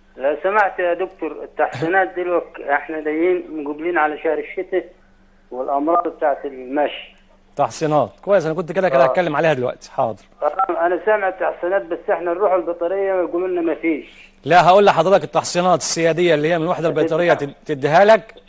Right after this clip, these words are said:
Speaker 2: تدي لك
Speaker 1: هتتباع
Speaker 2: الو-،
Speaker 1: فين؟
Speaker 2: والتحصينات اللي انت تشتريها من بره.
Speaker 1: ماشي يا دكتور.
Speaker 2: حاضر يا حاج حسين.
Speaker 1: ماشي.
Speaker 2: بالنسبة للأخ عمرو، آه، بيتكلم على الخراج،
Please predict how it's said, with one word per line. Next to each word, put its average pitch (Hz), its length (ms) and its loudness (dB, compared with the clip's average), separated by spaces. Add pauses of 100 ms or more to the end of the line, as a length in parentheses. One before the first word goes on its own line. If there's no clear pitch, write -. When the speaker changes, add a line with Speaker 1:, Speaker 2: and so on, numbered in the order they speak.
(320)
Speaker 2:
تدي 135 220 -4
لك 180 140 2
Speaker 1:
هتتباع 175 300 0
Speaker 2:
الو-، - 120 -8
Speaker 1:
فين؟ 180 260 0 (440)
Speaker 2:
والتحصينات 151 540 0
اللي 196 80 2
انت 175 120 -2
تشتريها 165 340 0
من 147 100 0
بره. 110 260 2 (1000)
Speaker 1:
ماشي 135 420 -6
يا 127 40 -8
دكتور. 123 240 -12
Speaker 2:
حاضر 147 300 2
يا 135 60 -4
حاج 127 200 -10
حسين. 107 360 -12
Speaker 1:
ماشي. - 340 -20 (140)
Speaker 2:
بالنسبة 180 340 0
للأخ 180 300 -2
عمرو، 165 340 -2
آه، 131 920 -4
بيتكلم 156 440 -8
على 131 60 -6
الخراج، 156 440 -4